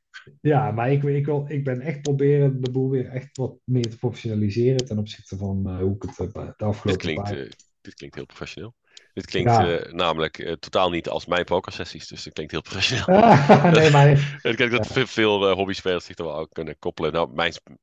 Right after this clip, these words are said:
Speaker 2: de meeste wat ik poker is ook meteen op livestream, is dan een heel ander beestje. Maar,
Speaker 1: Mhm.
Speaker 2: ehm,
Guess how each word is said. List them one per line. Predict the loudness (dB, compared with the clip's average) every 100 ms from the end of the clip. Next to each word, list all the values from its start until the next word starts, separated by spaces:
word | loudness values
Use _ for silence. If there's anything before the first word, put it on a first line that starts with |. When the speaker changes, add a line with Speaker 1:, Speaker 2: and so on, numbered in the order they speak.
| _ _
Speaker 2:
de | -14
meeste | -4 -2 0 -2
wat |
ik | -2
poker | 0 -2 -2
is | -10
ook |
meteen | -6 -6
op | 0
livestream, | 0 -2 -8
is | -12
dan | -8
een |
heel | -4 -2
ander | -2 -2
beestje. | -2 -4 -6 -10 -16 -20 -20 -6
Maar, | 2 4 4
Speaker 1:
Mhm. | 2
Speaker 2:
ehm, | -2 -4